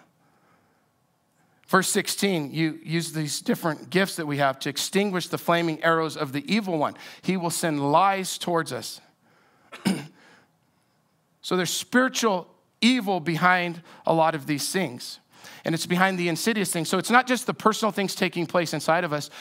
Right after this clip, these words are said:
Societal evil, it, um, it is, is reinforced. It's powered by spiritual darkness.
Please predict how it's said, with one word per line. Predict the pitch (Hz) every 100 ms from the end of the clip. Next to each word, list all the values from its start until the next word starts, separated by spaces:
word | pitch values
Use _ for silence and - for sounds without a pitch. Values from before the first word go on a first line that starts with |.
| -
Societal | - 180 - 196 233 214 202 - _
evil, | 196 202 170 170 175 180 - -
it, | - 185 -
um, | 180 160 156
it | - 180 -
is, | 185 160 - -
is | - 160 151
reinforced. | 190 240 208 - 190 165 -
It's | 151 - - - -
powered | - 214 240 180 131 - - - - -
by | - 165 160
spiritual | - - 175 180
darkness. | 165 160 160 139 - -